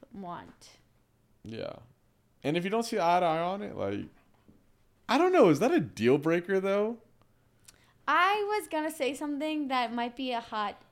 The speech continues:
Speaker 1: a hot take. Well, no, it's not a hot take. I was gonna say, like, at the end of the day, it's ultimately, like, the woman's decision.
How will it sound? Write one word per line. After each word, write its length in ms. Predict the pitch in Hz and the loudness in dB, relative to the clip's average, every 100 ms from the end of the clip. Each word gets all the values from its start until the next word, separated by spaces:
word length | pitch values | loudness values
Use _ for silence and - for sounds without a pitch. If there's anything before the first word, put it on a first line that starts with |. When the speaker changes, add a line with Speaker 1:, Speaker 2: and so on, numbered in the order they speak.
| - | -20
Speaker 1:
a 40 | |
hot 320 | 214 214 208 | -12 -10 -10
take. 240 | - 202 185 - | -12 -14 -12 -6
Well, 300 | 508 508 - - | -4 -4 -8 -6
no, 60 | 554 571 | -2 -2
it's 100 | 523 | 0
not 80 | 523 | -2
a 160 | 494 | 0
hot 100 | 466 | -2
take. 320 | 415 262 - - - - - | -2 -4 -4 -14 -20 -20 0
I 120 | - | 2
was 80 | 427 | 2
gonna 240 | 508 480 - | -4 -4 -2
say, 200 | 311 311 | 0 2
like, 220 | 277 220 - - _ _ - | 2 -2 -10 -20 _ _ 0
at 180 | 277 285 | 0 0
the 120 | 311 | -4
end 240 | 330 349 | -4 -6
of 40 | 320 | -6
the 60 | 214 | -4
day, 380 | 233 240 285 - | -2 -2 -4 -6
it's 260 | 247 226 262 | -8 -6 -4
ultimately, 600 | 240 240 269 254 240 240 | -4 -4 -6 -6 -6 -6
like, 240 | 226 214 | -8 -8
the 80 | 202 | -12
woman's 400 | 196 214 214 208 | -8 -6 -8 -10
decision. 640 | 190 - 190 175 - - | -16 -14 -14 -14 -16 -18